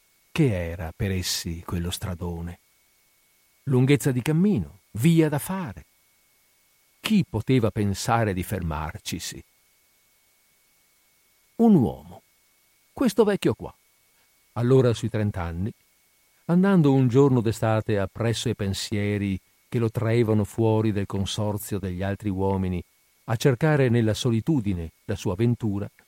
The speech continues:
ebbe il coraggio di fermare in mezzo a questo stradone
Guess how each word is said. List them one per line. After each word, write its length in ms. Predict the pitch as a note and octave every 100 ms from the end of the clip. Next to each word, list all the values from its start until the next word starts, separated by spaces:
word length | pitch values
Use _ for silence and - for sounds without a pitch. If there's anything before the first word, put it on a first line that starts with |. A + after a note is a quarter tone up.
| _ _ _ _ _ _
ebbe 260 | F3 F3+ F3
il 80 |
coraggio 460 | E3+ F3+ G3 F#3 F3
di 100 | C#3
fermare 580 | - D#3+ D3+ G#2 G2 G2+
in 100 | G#2+
mezzo 280 | B2+ A2+ A#2
a 60 |
questo 260 | C#3+ C3 B2
stradone 640 | - D3+ A2+ D#2+ C#2+ E2